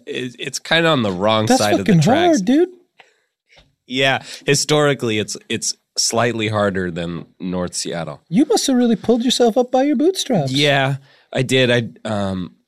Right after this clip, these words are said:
Speaker 1: I, I'm, I really had to make myself there on the mean streets, like
Speaker 2: Tell me about your parents. What's your relationship with them?
Speaker 1: Really solid. Uh, my father worked for Microsoft for fifteen years,
Speaker 2: Okay,
Speaker 1: and my mom was a
Speaker 2: stop.
Speaker 1: professor.
Speaker 2: Oh,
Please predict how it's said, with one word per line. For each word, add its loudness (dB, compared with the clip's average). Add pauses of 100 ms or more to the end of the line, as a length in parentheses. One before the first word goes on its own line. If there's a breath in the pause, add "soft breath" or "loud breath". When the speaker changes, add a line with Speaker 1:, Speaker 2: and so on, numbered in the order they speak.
Speaker 1:
I, -10 (120)
I'm, -6 (100)
I -6
really 0
had 0
to -2
make 0
myself -2
there -8
on -8
the -8
mean -6
streets, -8 (160)
like -10 (120)
Speaker 2:
Tell 2
me 4
about 4
your 2
parents. 2
What's -2
your 2
relationship 2
with -4
them? 0 (1000)
Speaker 1:
Really 0
solid. 0
Uh, -4
my -2
father -4
worked -6
for -10
Microsoft -6
for -18
fifteen -8
years, 0
Speaker 2:
Okay, -2
Speaker 1:
and -2
my -2
mom 2
was 0
a -2
Speaker 2:
stop. -6
Speaker 1:
professor. -2
Speaker 2:
Oh, -4